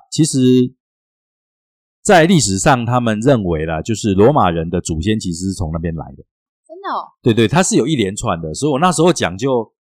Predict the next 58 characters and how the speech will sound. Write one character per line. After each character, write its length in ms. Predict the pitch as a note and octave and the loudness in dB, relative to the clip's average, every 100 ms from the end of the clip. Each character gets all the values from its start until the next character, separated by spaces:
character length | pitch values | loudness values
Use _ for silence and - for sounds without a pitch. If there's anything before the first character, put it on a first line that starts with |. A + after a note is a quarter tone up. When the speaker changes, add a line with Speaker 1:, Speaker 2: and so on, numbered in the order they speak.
| _ _ _ _ - | _ _ _ _ -6
Speaker 1:
也， 260 | G2 G2 | -2 -2
也 360 | F#2+ F#2+ F#2 - - | 0 0 0 -2 -4
刚 180 | C#3 C#3 | -2 0
刚 300 | B2+ A#2 A2 | -2 -6 -4
年 180 | A2+ | -2
轻 240 | B2 C3+ C3+ | 0 0 0
嘛， 220 | A2 E2 | 0 0
哦， 180 | F2 E2+ | -2 -4
就 120 | B2 A2+ | -6 -8
从 260 | - G#2 | -4 -2
那 60 | B2 | -2
个， 100 | A2+ _ - | -4 _ -14
那 100 | C3+ | -8
个， 100 | C3 A2+ | -6 -4
那 140 | B2+ | -4
一 40 | C3+ | -4
段 200 | C#3 G#2+ | -4 -6
开 140 | A2+ | -8
始 120 | G#2 | -10
讲， 220 | F#2+ D2+ C2+ _ _ | -10 -12 -14 _ _
哦， 220 | E2+ D2+ D2 | -20 -18 -16
你 40 | |
看 200 | F#2 G#2 | -12 -10
那 80 | G2+ | -8
个 80 | G#2+ | -4
历 120 | A2+ | -4
史 200 | G2 E2 D2+ _ _ | -4 -6 -12 _ _
看 200 | - F2+ | -12 -8
瓦 160 | E2+ D2 | -8 -8
固， 300 | - G2 E2+ - | -8 -10 -8 -4
对， 100 | G2+ | -2
他 100 | - | -2
开 140 | G#2+ | -4
始 140 | A2+ | -6
讲， 160 | - A#2+ G#2 _ _ _ _ - | -2 -2 -4 _ _ _ _ -4
然 100 | C#3 | -2
后 40 | |
当 120 | E3 | 0
然 120 | D3+ B2+ | 0 0
就 120 | C#3+ | -2
中 200 | C#3 C3+ | -2 -2
间 200 | C3+ C3 | 0 2
会 100 | A#2+ | 2
有 100 | F2+ | 2
比 100 | - | 2
较 180 | A2+ A2 | 0 2
多 240 | G2+ G2+ | 0 0
的 280 | G2 E2 D#2+ | 0 -4 -4
这 160 | - | -8
个 280 | - E2 D#2 D#2 | -6 -6 -6 -2
没 100 | G2+ | 0
有 100 | F#2+ | -2
考 280 | - D2+ D2 | -4 -6 -6
证 260 | - F#2 E2 | -4 -6 -4
过 260 | F#2+ D2+ | -6 -6
的 160 | C#2+ C2 | -8 -14
啦， 100 | A1 | -16
哈。 180 | - | -20